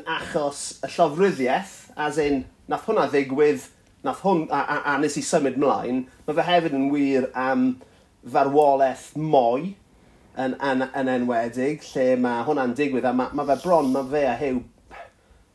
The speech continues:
nhw bron jyst ddim hyd yn oed yn crybwyll y peth eto, a ma' nhw jyst yn symud mlaen gyda'i bywydau nhw. Ond wedyn, ond wedyn ma' fe'n wahanol am sut ma' fe'n ga-,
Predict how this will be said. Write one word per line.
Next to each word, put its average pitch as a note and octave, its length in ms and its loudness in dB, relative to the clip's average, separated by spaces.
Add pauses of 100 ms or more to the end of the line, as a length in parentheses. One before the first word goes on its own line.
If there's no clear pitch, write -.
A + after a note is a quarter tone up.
nhw C3 120 -10
bron D#3+ 320 4
jyst A2+ 240 -14
ddim C#3 300 0
hyd C3 160 0
yn B2+ 100 2
oed A#2+ 260 -2 (380)
yn B2+ 200 0 (460)
crybwyll G#3 440 2
y E3 80 2
peth B2 320 -2
eto, D#3 420 -2 (680)
a B2 80 -2
ma' C3+ 100 2
nhw C3 100 -2
jyst D3+ 180 -4
yn C#3 80 -4
symud B2+ 280 2
mlaen B2+ 240 2
gyda'i A#2 240 0
bywydau C3+ 520 2
nhw. G#2 180 -2 (520)
Ond D#3 200 -2
wedyn, F#3 300 2
ond G3+ 180 0
wedyn G#3 240 0
ma' A#3 220 2
fe'n A3 180 0
wahanol A3 380 0
am G#3+ 80 -4
sut G#3+ 180 -4
ma' G#3 120 -2
fe'n G#3 240 -2
ga-, E3+ 220 -2